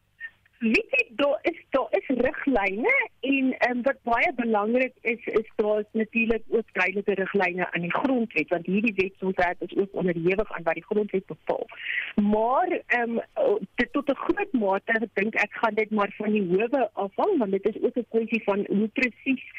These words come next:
daai bewoording wat nou in die artikels twaalf drie en vier van die wetsontwerp vervat is, oor omstandighede waar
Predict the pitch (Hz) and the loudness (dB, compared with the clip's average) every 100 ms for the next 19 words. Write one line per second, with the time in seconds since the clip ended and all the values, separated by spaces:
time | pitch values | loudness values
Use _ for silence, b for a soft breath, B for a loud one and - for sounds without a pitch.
0 | B B B 214 214 226 190 208 240 262 | B B B 0 2 0 0 0 0 2
1 | 226 208 190 185 190 180 175 165 196 185 | 0 0 0 0 0 2 0 2 2 0
2 | - 202 208 196 - 208 196 - 185 185 | -4 -8 -4 -4 0 0 0 -2 0 0
3 | 175 - 226 202 190 180 170 180 _ - | 0 -2 -2 -2 0 0 0 -2 _ -4
4 | 180 165 180 - 185 - 277 262 - 180 | -2 -2 -2 -4 -8 -2 -2 -2 -4 -6
5 | 180 - B B B 202 202 - - 196 | -6 -12 B B B 2 2 0 -2 -2
6 | - 254 262 269 247 208 196 170 175 | 0 0 2 0 0 0 0 2 0